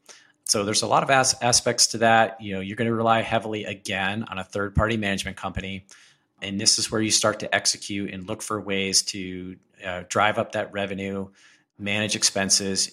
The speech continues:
You hopefully will have identified some of that ahead of time, but you still need to execute on it. I think personally, one of the, one of the parts of volume two that I'm,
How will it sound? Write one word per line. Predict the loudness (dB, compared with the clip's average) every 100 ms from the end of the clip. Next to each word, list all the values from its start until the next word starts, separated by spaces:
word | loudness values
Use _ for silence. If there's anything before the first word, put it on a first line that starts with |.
| -10
You | -12 -8 -8
hopefully | 0 0 0 0 2
will | 4
have | 4
identified | 2 2 -2 -2 0 2 4
some | 2 2
of | 0
that | 0
ahead | 2 2
of | 2
time, | 2 2 2 -2
but | -8 -4
you | 0
still | 0 -2
need | -6 -8
to | -4
execute | -2 -2 -6 -12 -8
on | -6 -6
it. | -8 _ _ -20 -20 _ _ _ 0
I | 2
think | 2 -2 _ _ _ 6
personally, | 8 6 4 4 4
one | 6 6
of | 6
the, | 4 4 0
one | 2 6
of | 6
the |
parts | 6 4 4 2
of | 4
volume | 4 4
two | -2 -2 -2
that | -2
I'm, | -2 -2 -6